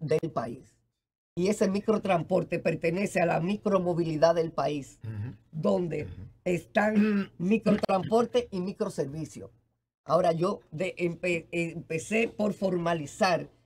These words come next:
Speaker 1: el sector de transporte en dos ruedas. Ok. Esos cinco mil, al terminar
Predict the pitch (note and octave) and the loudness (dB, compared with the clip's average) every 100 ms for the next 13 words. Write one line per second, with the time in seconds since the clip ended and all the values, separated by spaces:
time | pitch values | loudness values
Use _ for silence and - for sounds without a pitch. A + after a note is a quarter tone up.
0 | _ _ _ _ - G3+ G3 - F3 E3+ | _ _ _ _ -2 0 0 0 -2 0
1 | - G#3+ F#3+ F#3+ A3 G#3+ G#3 G3 - D#3 | 0 0 0 0 -2 0 -2 -2 -4 -6
2 | D#3 _ _ - G#3+ F#3+ F3+ G3+ - C#3 | -8 _ _ -2 0 0 0 -2 -2 -6
3 | D3 B2+ - - _ _ _ _ _ _ | -6 -6 -10 -18 _ _ _ _ _ _
4 | - C#3+ - D2+ - _ _ _ - _ | -6 -6 -6 -12 -14 _ _ _ -20 _
5 | _ - - B3+ - B3+ - B3 A#3 A3 | _ -14 0 2 2 -2 -2 -2 0 2
6 | A#3+ G#3 F3 - _ _ _ _ _ _ | 4 2 -2 -8 _ _ _ _ _ _
7 | _ _ _ _ _ _ - F#3+ F#3+ F#3 | _ _ _ _ _ _ -2 2 4 4
8 | F3+ F3 E3 D#3 - - F3 E3+ E3 E3+ | 2 2 -2 -4 -8 -4 -2 -2 -2 2
9 | G#3 G3+ A3+ | 4 2 0